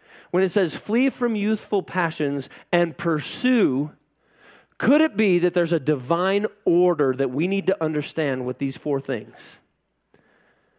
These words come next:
I would submit to you today that if you don't understand righteousness, you're gonna have a hard time receiving faith. And if you don't have faith, then you're gonna have a hard time loving. And if you can't love, you're gonna have a hard time having peace.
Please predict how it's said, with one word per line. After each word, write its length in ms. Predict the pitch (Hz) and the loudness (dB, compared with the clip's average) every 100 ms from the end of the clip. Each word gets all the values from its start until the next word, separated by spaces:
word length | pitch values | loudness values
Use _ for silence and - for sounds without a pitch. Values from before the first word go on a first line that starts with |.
| _ - | _ -2
I 80 | 165 | 2
would 160 | 202 196 | 2 0
submit 520 | - 170 196 190 - | -6 -2 0 0 -4
to 160 | - | -8
you 120 | 160 170 | -4 -4
today 500 | - 143 151 156 151 - _ - | -4 -2 0 0 -4 -18 _ -4
that 420 | 156 156 - _ | 0 0 -4 _
if 220 | 139 143 151 | -4 -4 -2
you 220 | 190 214 | 0 2
don't 240 | 214 220 | 0 0
understand 500 | 190 175 160 175 156 | -2 -2 -2 -2 -2
righteousness, 720 | 170 175 - 135 139 135 135 | -2 -2 -4 -8 -4 -6 -6
you're 140 | 139 139 | -6 -4
gonna 160 | 143 | -4
have 180 | 131 139 | -4 -6
a 60 | 123 | -4
hard 280 | 147 151 143 | -4 -6 -6
time 220 | 151 143 | -6 -6
receiving 420 | 127 - 135 127 | -8 -6 -6 -8
faith. 480 | - 160 131 127 - | -6 -2 -2 -4 -6
And 120 | 120 | -10
if 160 | 120 160 | -8 -6
you 40 | |
don't 200 | 165 151 | -4 -4
have 180 | 143 123 | -6 -8
faith, 380 | - 139 135 127 | -4 -4 -4 -8
then 80 | |
you're 100 | 123 | -8
gonna 120 | 135 135 | -6 -6
have 100 | 117 | -6
a 40 | |
hard 180 | 123 123 | -8 -8
time 300 | 127 117 110 | -10 -8 -4
loving. 380 | 120 113 110 - | -4 -4 -10 -10
And 140 | 113 | -12
if 180 | 117 - | -12 -12
you 80 | 139 | -10
can't 260 | 143 131 | -8 -8
love, 280 | 120 113 107 - - - | -4 -4 -6 -16 -20 -10
you're 120 | 110 | -6
gonna 120 | 117 | -6
have 100 | 117 | -8
a 60 | 104 | -8
hard 220 | 117 117 | -8 -8
time 240 | 127 113 | -10 -10
having 300 | 113 101 104 | -10 -14 -16
peace. 500 | - - - - - | -18 -20 -18 -20 -20